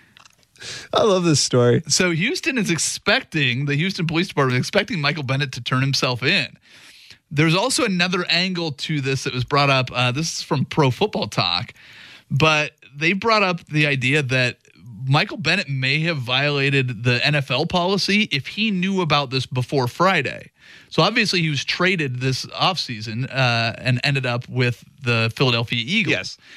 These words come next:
Speaker 2: He was also able to go back to practice with the Seahawks and play for the Seahawks last year. So if he knew that, about this at any point, whether you're charged or not, you need to disclose any of these potential,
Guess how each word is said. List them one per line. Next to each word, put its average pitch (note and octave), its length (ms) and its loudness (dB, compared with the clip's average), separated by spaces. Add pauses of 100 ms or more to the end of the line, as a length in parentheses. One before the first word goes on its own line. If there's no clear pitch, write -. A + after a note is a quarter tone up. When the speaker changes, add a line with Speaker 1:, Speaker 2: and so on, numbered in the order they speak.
(160)
Speaker 2:
He C#3+ 120 0
was C3+ 100 2
also F#3 320 2
able D#3+ 180 0
to D3 80 -4
go C3+ 240 -2
back C#3+ 300 0
to D3 80 -6
practice E3 560 -4
with C3 100 -8
the C3+ 80 -8
Seahawks D#3 500 0
and E3+ 120 2
play A#2 180 -2
for B2+ 100 -8
the D3+ 100 -2
Seahawks C3 500 -2
last G#2 340 -10
year. G#2 180 -4 (260)
So - 120 0
if B2+ 80 0
he B3+ 140 0
knew G3+ 240 -4
that, G3 140 -4
about D#3 240 -2
this C#3+ 160 -6
at B2+ 140 -6
any D3+ 200 0
point, C3+ 520 -2
whether F#3 300 0
you're E3+ 220 0
charged E3+ 880 0
or F3 240 4
not, D#3 560 2 (340)
you C#3+ 300 4
need F#3+ 240 4
to D#3 40 -2
disclose C#3 640 2
any D#3 220 0
of C#3+ 160 -2 (260)
these C3 220 2
potential, C#3 920 -4